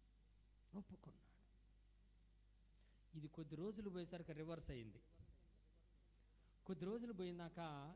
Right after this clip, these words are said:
వీళ్ళు విసికించిన విసుగుదలకి ఎలాగంటే, ఒక్క రోజు కూడా వాళ్ళు వస్త్రాలు ఉతుక్కోకుండా నలభై సంవత్సరాలు ఆ వస్త్రాలకు మురికి పట్టకుండా చేశాడు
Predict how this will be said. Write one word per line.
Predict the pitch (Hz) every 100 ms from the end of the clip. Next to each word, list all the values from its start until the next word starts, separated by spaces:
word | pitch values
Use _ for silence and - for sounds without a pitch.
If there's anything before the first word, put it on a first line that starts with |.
| 220 156
వీళ్ళు | 170 202 196 185
విసికించిన | 170 170 - 185 175 165 156
విసుగుదలకి | 147 160 - 170 208 196 190 160
ఎలాగంటే, | 151 180 185 170 143 139 135 151 170 - - - - - - - - - - - - - - 196
ఒక్క | - - 254
రోజు | 220 233 277 294
కూడా | 294 277 262
వాళ్ళు | 220 208 208
వస్త్రాలు | 196 170 - 220 220 208
ఉతుక్కోకుండా | 185 214 247 - 202 196 190 220
నలభై | 180 180 180 175
సంవత్సరాలు | 180 202 - 214 220
ఆ | 202
వస్త్రాలకు | 170 165 - 202 196 175
మురికి | 170 180 185
పట్టకుండా | 190 180 180 180 175
చేశాడు | 160 160 151 139